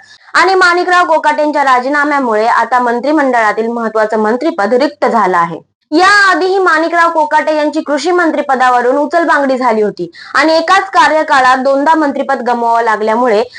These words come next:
राजकारणात आता चांगलीच खळबळ उडाली आहे. न्यायालयीन निकालामुळे कोकाटेंच्या प्रतिमेवर गंभीर प्रश्नचिन्ह निर्माण झालं असून याचा राजकीय फटका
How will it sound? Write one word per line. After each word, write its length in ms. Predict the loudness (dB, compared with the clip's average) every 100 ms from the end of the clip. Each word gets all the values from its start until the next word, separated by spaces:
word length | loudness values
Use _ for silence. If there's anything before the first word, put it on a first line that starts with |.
| -4
राजकारणात 680 | 2 2 2 0 2 2 0
आता 180 | 0 0
चांगलीच 400 | 0 0 -2 -4
खळबळ 260 | -4 -2 0
उडाली 300 | 0 -2 -2
आहे. 260 | -2 -6 -14 _ 0
न्यायालयीन 680 | 2 4 4 4 2 2 0
निकालामुळे 720 | 0 0 2 2 2 0 0 -2 -4
कोकाटेंच्या 580 | -2 0 0 0 -2 -2
प्रतिमेवर 540 | -2 -2 0 0 0
गंभीर 380 | 0 0 0 0
प्रश्नचिन्ह 480 | 0 0 0 0 0
निर्माण 380 | 0 0 0 0
झालं 260 | 2 2
असून 380 | 2 0 -2 -4 -6 _ -4 2
याचा 320 | 2 4 4
राजकीय 500 | 4 4 2 0 0 0
फटका 440 | -4 0 2